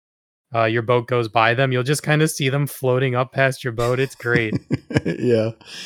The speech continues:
Speaker 1: There's so many great things about it. <laughs>
Speaker 2: Yeah, I, I, I don't know about you, but I've been, I've, I've been loving the re-, the revive mechanic. Uh,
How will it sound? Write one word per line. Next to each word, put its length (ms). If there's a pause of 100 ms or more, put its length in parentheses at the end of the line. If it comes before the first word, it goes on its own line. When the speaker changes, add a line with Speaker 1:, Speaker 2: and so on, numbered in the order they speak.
(140)
Speaker 1:
There's 220
so 200
many 180
great 320
things 240
about 320
it. 240
<laughs> 80 (400)
Speaker 2:
Yeah, 440
I, 240
I, 340 (360)
I 60
don't 120
know 100
about 180
you, 140
but 140
I've 240
been, 480 (160)
I've, 260 (100)
I've 440
been 160
loving 680 (300)
the 240
re-, 380
the 180
revive 560
mechanic. 680 (200)
Uh, 520